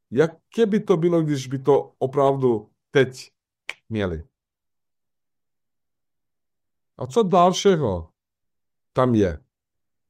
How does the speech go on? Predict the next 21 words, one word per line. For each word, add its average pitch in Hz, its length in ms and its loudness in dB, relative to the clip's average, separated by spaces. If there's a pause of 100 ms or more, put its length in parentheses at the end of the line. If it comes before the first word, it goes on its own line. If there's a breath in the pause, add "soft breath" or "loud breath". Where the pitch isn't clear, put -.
(680)
Když 107 140 -6
vstupujete 151 460 -2
do, 131 160 2
do, 123 260 -4 (420 soft breath)
do 117 120 -6
těchto 127 360 -2
možností, 131 720 0
do 110 120 -2
těchto 123 680 0 (400)
vašich 127 520 -6 (840)
skutečných 208 680 -2
voleb 123 420 2
a 107 100 -4
napoj-, 135 800 2
napojíte 143 720 0
se 127 180 -4
na 107 180 -4
to, 80 300 -14 (280)
jak 151 160 -2
se 202 160 2
cítíte? 147 640 -6